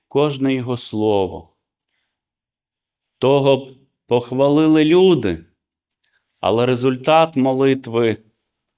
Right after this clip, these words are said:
видно, коли ця тиха і скромна людина піднесла свої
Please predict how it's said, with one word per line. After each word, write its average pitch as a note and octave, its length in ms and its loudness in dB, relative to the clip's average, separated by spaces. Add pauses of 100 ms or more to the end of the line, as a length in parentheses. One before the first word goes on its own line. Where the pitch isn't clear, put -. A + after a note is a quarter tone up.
(500)
видно, B2 760 -2 (240)
коли A2 720 -2 (500)
ця G#2 140 -4
тиха C3+ 640 -2 (580)
і G#2 60 -14
скромна C3+ 480 0
людина C3+ 540 0
піднесла G#2 720 -4
свої G#2 540 -4